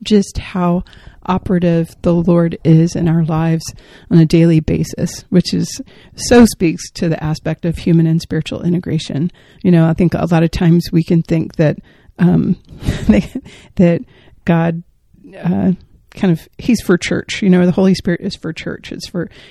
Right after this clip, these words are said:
he's for church and churchy things. Or, um, you know, we d-, we don't really get just how <laughs> practically involved he wants to be in the details of our lives.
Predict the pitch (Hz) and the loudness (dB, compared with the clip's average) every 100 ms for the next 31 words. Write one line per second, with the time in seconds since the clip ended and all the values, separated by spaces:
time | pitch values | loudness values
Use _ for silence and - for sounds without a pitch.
0 | - 226 - 175 - 202 - - 180 180 | -8 -6 -4 -6 -2 -4 -4 -8 -6 -2
1 | 180 175 190 185 170 208 196 180 - 175 | -2 -2 -4 -6 -8 -10 -12 -10 -8 -4
2 | 156 160 - - - _ - 170 160 - | -4 -4 -12 -20 -20 _ -8 -4 -4 -6
3 | 247 - _ _ - - - 180 160 170 | -8 -12 _ _ -20 -12 0 2 4 0
4 | - 196 - 226 202 - 185 165 160 165 | 0 0 2 0 0 0 2 2 2 0
5 | 160 _ - - - - - - - 170 | -4 _ -20 -20 -20 -18 -18 -12 -4 -2
6 | - - - - 185 - - 220 214 - | -4 -8 -14 -12 -12 -10 0 0 0 -8
7 | - - 185 185 220 - - - - 196 | -10 -6 0 2 2 0 -8 -8 -4 -2
8 | 233 - 247 254 226 185 175 160 170 - | -4 -8 -6 -6 -4 -4 -2 -4 -4 -4
9 | 175 170 - - 160 160 - - - - | -2 -2 -4 -2 0 0 -2 -12 -20 -10
10 | - 190 160 170 - 165 156 156 143 156 | 2 4 4 0 -2 -4 -2 -4 -4 -6
11 | 180 185 - | -8 -10 -12